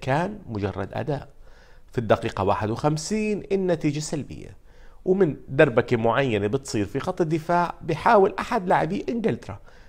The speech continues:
ستيف هوج يرجعها للخلف. مارادونا ينتبه لهذا الموضوع، يدخل منطقة الجزاء، يقفز مع الحارس العملاق شيلتون ويلمس الكرة بإيده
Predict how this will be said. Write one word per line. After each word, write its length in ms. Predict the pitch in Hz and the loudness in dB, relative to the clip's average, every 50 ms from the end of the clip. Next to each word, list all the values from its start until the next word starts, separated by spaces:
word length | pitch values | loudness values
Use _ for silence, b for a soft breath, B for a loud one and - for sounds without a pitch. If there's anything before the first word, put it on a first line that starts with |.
| b b - 123 | b b -10 -10
ستيف 480 | - - - 127 127 160 185 - - | -10 -2 4 6 6 6 6 4 4
هوج 320 | 208 185 127 98 - - - - - - - | 4 6 4 4 0 -10 -16 -18 -10 -4 -2
يرجعها 680 | 123 113 110 110 104 95 120 123 - - 120 117 127 - - | 0 2 2 0 0 0 -2 -4 -2 -2 -4 -4 -4 -6 0
للخلف. 520 | - 131 151 180 185 - - - - - - - - b b b b b b b b b - | 4 4 4 4 4 0 -6 -10 -12 -14 -20 -20 -20 b b b b b b b b b 2
مارادونا 580 | 113 120 120 120 117 131 135 131 127 123 123 131 - - - - - - | 4 6 6 6 6 4 4 2 2 -2 -4 -8 -12 -18 -20 -12 -4 0
ينتبه 400 | 175 220 208 - - 120 120 117 | 0 0 2 2 4 4 6 4
لهذا 320 | 110 107 104 110 98 101 | 4 2 0 0 0 0
الموضوع، 540 | 98 98 101 98 101 98 113 110 98 92 - | -2 -2 -2 -2 -2 -2 -2 -2 -2 -4 -4
يدخل 360 | - 139 208 220 - - 170 | -4 -6 -6 -4 -2 -2 0
منطقة 360 | 135 127 123 120 - - - - 139 | 0 0 0 -2 -4 -6 -8 -8 -8
الجزاء، 440 | 120 - 131 127 120 147 139 - - | -4 -2 -2 0 2 2 0 0 0
يقفز 560 | 139 156 - 359 - - - - 170 151 123 139 | -2 0 0 0 -2 -4 -6 -4 -4 -2 -2 -2
مع 100 | 135 113 | -2 -2
الحارس 380 | 117 - - 139 131 127 - | -2 -2 0 0 0 0 0
العملاق 440 | - 120 123 127 127 127 117 - - | 0 0 0 2 2 2 2 0 0
شيلتون 480 | - - 214 240 226 - 302 302 302 B B B B B B B B B - | -2 0 0 0 2 2 2 2 2 B B B B B B B B B -6
ويلمس 560 | - 110 110 110 104 117 123 139 156 156 160 | -2 4 6 6 6 6 6 2 0 0 0
الكرة 300 | 180 180 156 - 190 196 | 0 0 2 4 4 4
بإيده 480 | 202 196 - 202 214 208 180 202 202 208 | 4 2 0 -2 -4 -2 0 -2 -2 -2